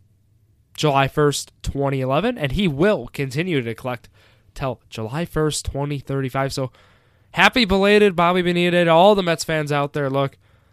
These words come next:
you know, this is quite the story, and this is a story that is not really seen in any other sport,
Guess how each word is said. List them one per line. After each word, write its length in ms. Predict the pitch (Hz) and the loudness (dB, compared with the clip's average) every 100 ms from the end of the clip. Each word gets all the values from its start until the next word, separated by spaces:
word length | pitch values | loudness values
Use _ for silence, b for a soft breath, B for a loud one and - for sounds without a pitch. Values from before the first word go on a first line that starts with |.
| _ - | _ -8
you 60 | |
know, 120 | 127 | -4
this 180 | 131 127 | -2 -2
is 140 | 139 - | -4 -2
quite 240 | 151 151 | 0 2
the 80 | 147 | 0
story, 640 | - - 139 139 143 147 | -4 0 2 2 4 2
and 140 | 131 | 2
this 140 | 139 147 | -2 -4
is 160 | 143 | -4
a 60 | 143 | -4
story 380 | - 147 143 147 | -2 0 2 2
that 260 | 135 127 - _ _ | 0 -2 -6 _ _
is 120 | - 123 | -12 -4
not 220 | 160 190 | -2 -2
really 260 | 156 160 139 | -4 -4 -2
seen 280 | - 156 143 | -2 -2 -2
in 120 | 120 | -4
any 220 | 131 151 | -2 2
other 200 | 151 147 | 4 2
sport, 560 | 131 - 135 143 139 | 0 -2 2 2 0